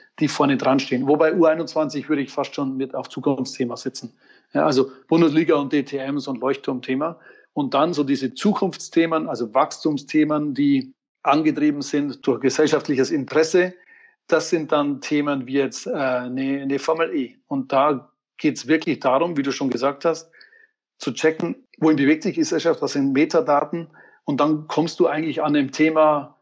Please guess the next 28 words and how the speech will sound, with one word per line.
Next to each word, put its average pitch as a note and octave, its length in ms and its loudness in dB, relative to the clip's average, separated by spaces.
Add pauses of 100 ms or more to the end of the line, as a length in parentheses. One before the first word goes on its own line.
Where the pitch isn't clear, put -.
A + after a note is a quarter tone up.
(200)
nachhaltige C#3+ 560 0
Mobilität C#3 600 0
nicht C#3+ 180 -4
vorbei. C#3 460 0
Weil C3 360 -6
ich C3 120 -12
würd D3 100 0
mal D#3 120 0
sagen, C3+ 180 -2
jeder, E3 480 2
also C3 220 -12
ich, E3+ 360 -2
du D3+ 140 -12
wahrscheinlich C#3 440 -2
auch, D#3 260 -4 (380)
den D3 100 0
beschäftigt D#3 540 0
dieses C3+ 280 -6
Thema. A#2+ 420 -4 (300)
Ja, - 80 -4
also B2+ 140 -2
mein C3 280 2
nächstes C#3 260 0
Auto D3 300 2
ist C3 120 -2
garantiert C#3 460 0
ein - 60 -8
Elektroauto. D3 840 0